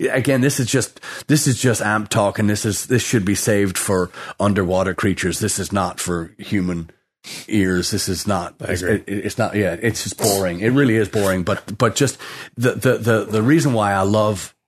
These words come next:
Speaker 1: Diamond is they were made here in Houston, and it was all friends of mine that, that, that D-, Jeff, that owned the company, he, uh, he, he also made the D B Z guitars, which I have far too many.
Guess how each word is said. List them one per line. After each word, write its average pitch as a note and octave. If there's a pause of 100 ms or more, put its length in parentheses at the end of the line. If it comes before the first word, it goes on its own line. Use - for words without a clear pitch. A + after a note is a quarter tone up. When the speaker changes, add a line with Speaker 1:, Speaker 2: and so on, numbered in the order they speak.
(220)
Speaker 1:
Diamond G2
is G2+
they G2+
were F#2+
made A2+
here G#2+
in F#2
Houston, F#2+
and F#2
it - (320)
was G#2
all A#2+
friends G#2+
of G#2
mine F2+
that, E2 (240)
that, D#2+ (640)
that F#2 (420)
D-, - (120)
Jeff, G2+
that F#2+
owned F#2
the F2
company, F2+
he, F2+
uh, F#2
he, F2+
he G2+
also G2+
made F2+
the F2+
D F#2+
B F#2
Z F#2
guitars, F2+
which F#2+
I F#2
have F2+ (420)
far G2+
too A2+
many. G2